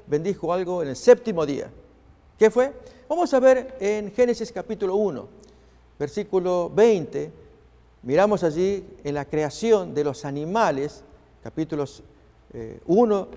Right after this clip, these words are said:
de Génesis, versículo veinte. Miremos esto. "Dijo Dios, produzcan las aguas seres vivientes y aves que vuelen sobre la tierra en la abierta expansión de los cielos".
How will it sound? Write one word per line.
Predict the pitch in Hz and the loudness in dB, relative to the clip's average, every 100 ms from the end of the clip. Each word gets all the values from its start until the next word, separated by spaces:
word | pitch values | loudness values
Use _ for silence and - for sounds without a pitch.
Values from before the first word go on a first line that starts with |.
| - - | -18 -6
de | 135 | -4
Génesis, | 180 165 131 139 - - - | -2 -4 -6 -10 -12 -20 -4
versículo | 147 139 202 185 175 | -4 -2 -2 0 0
veinte. | 147 202 175 123 135 143 - - - | 2 2 2 -4 -10 -10 -18 -20 -8
Miremos | 151 170 160 | -2 -2 -2
esto. | 139 - 190 - - - _ _ _ _ _ - - _ _ - | -4 -8 -12 -14 -20 -20 _ _ _ _ _ -20 -20 _ _ 0
"Dijo | 240 269 254 | 2 8 8
Dios, | 240 240 240 - | 10 6 6 -4
produzcan | 190 202 277 302 - 233 208 | 0 2 2 0 -2 -2 -2
las | 175 - | -6 -2
aguas | 202 214 233 - - - | -2 0 -4 -6 -18 -20
seres | - 190 190 185 | -6 -2 0 -2
vivientes | 143 156 247 226 165 156 - | -4 2 2 2 -2 -12 -10
y | 143 175 | -2 2
aves | 262 214 170 - - - _ | 4 2 -2 -8 -18 -20 _
que | 147 | -4
vuelen | 143 240 254 240 226 | 6 6 6 4 -2
sobre | 185 175 185 | -6 -6 -4
la | 151 | -4
tierra | - 214 226 220 214 | -2 0 0 -2 -6
en | 147 147 | -8 -6
la | |
abierta | 147 180 220 208 | -4 -2 -4 -4
expansión | 160 - 151 147 - 190 | -12 -8 -8 -8 -10 -8
de | 175 | -6
los | 175 | -6
cielos". | 175 214 - - | -4 -4 -4 -8